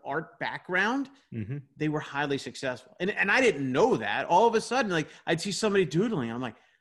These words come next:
Speaker 1: "My God, that's incredible. What, oh, I love to, I love to art. I love to paint. I love to draw." Or,
Speaker 2: Yeah.
Speaker 1: or, "Yeah, I play music," or, "I'm a D J," or what have you. Like, having that creativity in the background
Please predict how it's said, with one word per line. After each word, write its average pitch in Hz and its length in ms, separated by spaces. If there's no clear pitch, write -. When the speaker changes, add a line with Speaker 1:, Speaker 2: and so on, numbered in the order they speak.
Speaker 1:
"My 233 260
God, 240 340
that's 151 240
incredible. 165 720
What, 240 180
oh, 208 160
I 151 140
love 156 240
to, 160 160
I 151 60
love 156 200
to 170 100
art. 156 260
I 135 120
love 147 160
to - 80
paint. 151 300
I 131 40
love 135 140
to 139 80
draw." 143 320
Or, 156 220
Speaker 2:
Yeah. 104 80
Speaker 1:
or, 160 160
"Yeah, 185 260
I 156 80
play 180 200
music," 170 480
or, 139 120
"I'm 135 100
a 143 60
D 185 240
J," 151 240
or 135 160
what 160 160
have 175 200
you. 156 100
Like, 139 200
having 214 400
that 185 260
creativity 175 1080
in 143 80
the 135 80
background 127 760